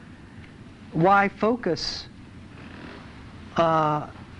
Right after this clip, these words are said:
on the present when I can live in the future because I'm assured that my life is gonna continue?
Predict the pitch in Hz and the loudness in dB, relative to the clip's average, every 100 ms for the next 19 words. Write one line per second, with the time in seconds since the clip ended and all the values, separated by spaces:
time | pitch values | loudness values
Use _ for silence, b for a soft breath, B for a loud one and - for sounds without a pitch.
0 | - 170 170 165 - 254 269 175 170 165 | -2 2 2 2 4 4 4 0 0 2
1 | 165 160 - 165 180 190 175 160 - 214 | 4 2 2 4 4 6 4 0 6 6
2 | 262 - 143 139 - - - - - - | 8 4 0 0 -6 -16 -18 -18 -18 -16
3 | - 160 - 175 160 160 151 - 202 185 | 0 2 4 4 2 -2 -2 2 4 4
4 | 170 160 156 151 151 139 - 143 - 123 | 2 2 2 4 2 0 0 0 0 -2
5 | 147 135 120 | 0 2 0